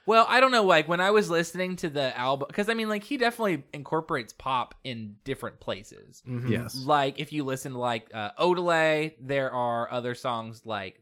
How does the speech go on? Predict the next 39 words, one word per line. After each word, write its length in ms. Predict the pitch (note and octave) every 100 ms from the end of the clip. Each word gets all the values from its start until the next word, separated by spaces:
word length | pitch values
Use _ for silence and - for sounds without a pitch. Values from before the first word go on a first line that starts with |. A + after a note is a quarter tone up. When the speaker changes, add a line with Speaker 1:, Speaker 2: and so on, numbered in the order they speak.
| G#2
Speaker 1:
The 80 | G#2
New 140 | F#2
Pollution 640 | - E2 A2+ C#3+ C#3 C#3 C3+
is 140 | C3
on 320 | B2+ B2+ B2+
there, 260 | B2+ B2 A#2+
Where 220 | A2 G#2
It's 160 | - -
At 340 | B2 C#3 C#3+ C#3
is 120 | C#3
on 220 | C3+ C3
there, 160 | B2+ A#2+
Devil's 320 | G#2+ - - _
Haircut 440 | D3 D#3+ - C3+
is 100 | C3
on 200 | B2+ B2+
there, 180 | B2+ B2 - - -
and 140 | F3 -
Speaker 3:
Yep. 120 | G#3+ A#3
Speaker 1:
any 160 | C#4+
of 80 | A3+
those 220 | F3 E3
three 260 | - E3 C#3+
songs 540 | - D#3+ C#3 B2 B2
feasibly 460 | C#3+ C3+ B2+ A2+ G#2+
could 200 | - A#2
have 120 | A2
been 160 | C#3 E2
a 60 |
hit. 280 | - G2+ -
Speaker 2:
Where 200 | C3+ F3
It's 100 | E3+
At's 260 | D3 D3 -
a 40 |
good 200 | A2 G2+
song, 300 | A2 G#2+ G#2
too. 260 | - G#2+ G2+ -
Speaker 1:
Yes. 160 | G2+ - _ _
Speaker 3:
Yeah. 160 | A2+